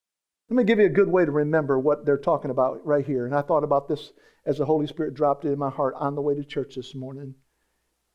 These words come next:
The word sanitized sounds a lot like circumcised. Sanitized, circumcised. What do they both do? They clean you up. Friends, under the old covenant, there had to be a physical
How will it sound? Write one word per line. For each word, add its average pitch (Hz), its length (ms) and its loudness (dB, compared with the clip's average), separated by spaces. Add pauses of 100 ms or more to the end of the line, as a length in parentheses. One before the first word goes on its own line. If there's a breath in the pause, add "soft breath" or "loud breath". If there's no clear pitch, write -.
(760)
The 175 80 4
word 240 200 4
sanitized 156 1040 -2 (200)
sounds 165 320 -2
a 156 40 2
lot 160 300 2
like 147 240 0
circumcised. - 920 -12 (440)
Sanitized, 165 640 -2
circumcised. 131 800 -12
What 175 100 0
do 185 60 2
they 185 120 2
both 202 280 -2
do? 277 160 -4
They 294 240 2
clean 359 540 2
you 359 200 6
up. 381 440 4 (1080)
Friends, 294 360 4 (160 loud breath)
under 277 240 4
the 240 120 4
old 233 240 6
covenant, 220 480 4 (120)
there 226 140 6
had 233 200 4
to 233 60 4
be 240 160 4
a 226 60 6
physical 233 800 2